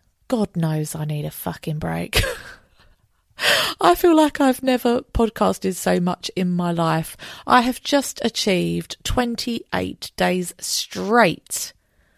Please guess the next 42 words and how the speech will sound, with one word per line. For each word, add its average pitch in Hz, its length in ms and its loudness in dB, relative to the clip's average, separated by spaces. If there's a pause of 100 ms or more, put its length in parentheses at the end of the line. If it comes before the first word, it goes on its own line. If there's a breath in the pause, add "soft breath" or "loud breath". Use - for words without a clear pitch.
(420)
of - 140 -6
daily 180 300 2
podcasts, - 760 -2
plus 233 520 2
an 180 80 -2
additional 175 400 -2
podcast 165 400 0
on 165 80 -4
the 156 40 -6
Thursday, 160 360 -4
obviously, 175 340 -4
like 170 160 -2
my 165 100 -2
normal 165 360 0
one. 160 380 -4 (1120 soft breath)
What 240 200 4
a 220 40 2
fucking 196 400 -2
wild 170 340 4
ride, 160 340 4
but - 220 2
hey, 170 400 4
I'm 180 160 2
here, 190 400 4
I - 80 -4
survived, 170 680 0
I 170 80 0 (100)
did 170 180 2
it. 165 240 2 (560 loud breath)
Um, 190 540 2 (140)
and 277 100 2
then 320 80 6
my 320 140 2
sister 330 300 -2
said, 302 220 0
Well, 302 100 0
do 285 120 -4
you 320 60 -6
know 330 140 2
what, - 180 0
Fran? 175 280 0
Like, 180 280 0